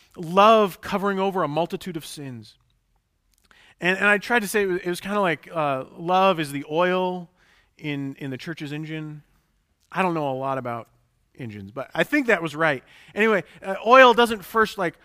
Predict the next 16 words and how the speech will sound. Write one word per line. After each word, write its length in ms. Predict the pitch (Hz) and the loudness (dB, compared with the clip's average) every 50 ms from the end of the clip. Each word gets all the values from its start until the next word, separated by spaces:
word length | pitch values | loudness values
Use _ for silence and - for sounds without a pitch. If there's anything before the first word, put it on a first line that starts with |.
| _ _ - | _ _ -14
wash 420 | 165 156 165 185 202 208 185 - 196 | -6 2 6 6 6 6 6 2 -2
away 300 | 175 165 170 185 202 202 | 0 2 2 2 4 4
all 160 | 196 190 202 | 2 2 2
the 100 | 196 196 | 0 -2
contaminants 600 | - 196 185 - 190 196 208 208 208 208 - - | -6 -6 -8 -6 -4 -4 -4 -2 -4 -6 -6 -6
in 60 | 208 | -6
the 120 | 202 208 | -6 -4
engine. 240 | 214 214 196 220 214 | -4 -4 -6 -8 -10
First, 320 | 190 - 226 226 220 - 214 | -10 -4 -4 -4 -4 -4 -8
it 60 | 185 | -12
just 220 | 165 170 - - | -12 -12 -12 -12
lifts 380 | 156 156 170 190 202 - - - | -10 -6 -4 -4 -4 -4 -6 -8
them 120 | 202 175 | -4 -4
up 160 | 165 - - | -4 -4 -4
into 160 | 170 151 139 131 | -8 -10 -10 -12
suspension. 720 | - 127 - - - - 151 139 131 - 113 101 87 | -14 -14 -16 -16 -14 -12 -12 -12 -10 -12 -14 -16 -18